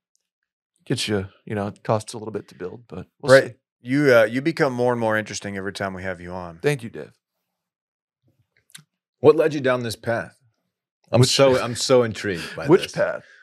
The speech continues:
Speaker 3: The, the
Speaker 1: Can I
Speaker 3: buying property in West Texas.
Speaker 1: Uh,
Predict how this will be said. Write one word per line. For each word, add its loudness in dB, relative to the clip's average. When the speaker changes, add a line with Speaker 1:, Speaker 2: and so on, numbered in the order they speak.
Speaker 3:
The, 8
the 6
Speaker 1:
Can 0
I -2
Speaker 3:
buying 2
property 2
in -4
West -2
Texas. -6
Speaker 1:
Uh, 4